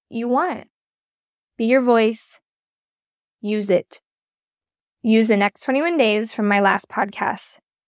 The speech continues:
to become the best version of yourself. And then in two thousand twenty-four, use that voice that you just found, that friend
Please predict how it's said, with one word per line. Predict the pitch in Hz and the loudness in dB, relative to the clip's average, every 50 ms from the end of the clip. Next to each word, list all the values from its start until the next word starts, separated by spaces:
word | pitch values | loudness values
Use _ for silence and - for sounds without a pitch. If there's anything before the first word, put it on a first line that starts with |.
| _ - | _ -2
to | - 247 208 208 - | 0 0 0 0 -2
become | 240 226 226 - - - - 226 220 214 208 208 202 | -2 -2 -2 -4 -8 -2 0 2 2 4 2 2 2
the | 208 202 | 2 0
best | 202 - 208 180 190 - - - | 2 2 2 2 2 0 -4 0
version | 214 202 202 190 202 208 208 202 | 0 0 2 0 -2 -2 -4 -4
of | 196 185 | -2 -2
yourself. | 175 180 180 - - - 180 214 294 330 - - _ _ _ _ _ _ _ _ - | -2 -4 -4 -6 -4 0 2 2 2 0 -2 -10 _ _ _ _ _ _ _ _ 0
And | 220 220 220 | 2 4 4
then | 220 214 208 | 4 4 2
in | 202 202 | 0 -2
two | 196 - 240 | -2 -2 0
thousand | 214 214 208 202 214 202 | 2 2 2 2 0 -2
twenty-four, | 190 - - 202 202 196 - - - 202 202 214 226 262 320 339 320 _ _ _ _ _ _ | -2 -2 -2 -2 -2 -4 -6 -2 0 2 4 4 4 4 4 2 -2 _ _ _ _ _ _
use | - 233 196 196 220 226 233 247 247 - | -8 -6 -4 0 0 0 0 0 -2 0
that | - 202 185 - 185 208 | 0 0 0 0 -2 -2
voice | 214 208 208 220 240 294 320 - - | 0 2 4 4 4 2 0 -2 -4
that | 240 - | -4 -4
you | - 202 208 208 | -4 -4 -4 -4
just | 208 - 220 208 202 - - - | -2 2 0 0 0 -2 -6 -2
found, | - 185 185 196 202 226 262 302 285 220 | 0 0 2 2 2 0 0 0 -2 -2
that | 214 202 - - - 175 - _ | -2 -4 -4 -6 -12 -14 -16 _
friend | _ - 226 226 226 240 247 262 277 269 254 | _ -2 0 0 2 2 2 2 0 0 -4